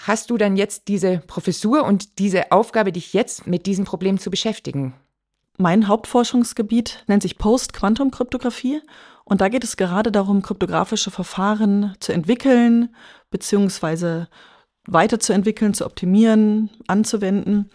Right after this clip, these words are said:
Speaker 2: die Sicherheit versprechen gegenüber Angriffe mit Quantencomputern.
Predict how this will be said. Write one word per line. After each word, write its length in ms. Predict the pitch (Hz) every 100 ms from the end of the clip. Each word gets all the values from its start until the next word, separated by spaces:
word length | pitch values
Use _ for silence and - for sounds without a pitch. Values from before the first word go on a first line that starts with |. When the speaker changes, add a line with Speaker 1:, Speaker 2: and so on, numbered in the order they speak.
| - - _ - - _ _ _ -
Speaker 2:
die 200 | 226 254
Sicherheit 480 | 262 294 254 233 -
versprechen 580 | 208 - 202 - 214
gegenüber 760 | 190 190 196 214 202 185 185 185 - _ _
Angriffe 460 | 165 202 190 180 170
mit 180 | 165 -
Quantencomputern. 920 | - 131 - - - - - - 190